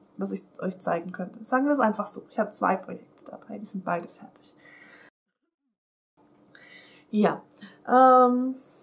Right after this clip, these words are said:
also manchmal zeige ich euch die Nadeln. Ich nenne euch eigentlich immer oder fast immer die Designer, die diese Strickstücke fabriziert haben, sich ausgedacht haben.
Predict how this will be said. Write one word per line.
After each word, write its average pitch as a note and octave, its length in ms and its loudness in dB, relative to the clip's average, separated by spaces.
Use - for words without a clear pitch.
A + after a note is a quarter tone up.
also G3 180 -2
manchmal C4+ 320 2
zeige B3+ 220 6
ich B3 80 -2
euch B3 160 2
die A#3+ 80 0
Nadeln. G#3 360 -2
Ich G#3 140 -6
nenne G#3+ 220 -4
euch - 200 -8
eigentlich G3+ 380 -6
immer C#4+ 260 -2
oder - 280 -12
fast - 360 -6
immer B3+ 240 4
die A3+ 140 0
Designer, A#3 680 -4
die F#3+ 420 -6
diese G3 480 -6
Strickstücke - 840 -6
fabriziert G#3+ 680 -8
haben, C#4+ 200 -12
sich - 240 -12
ausgedacht A#3+ 640 -6
haben. F3 160 -10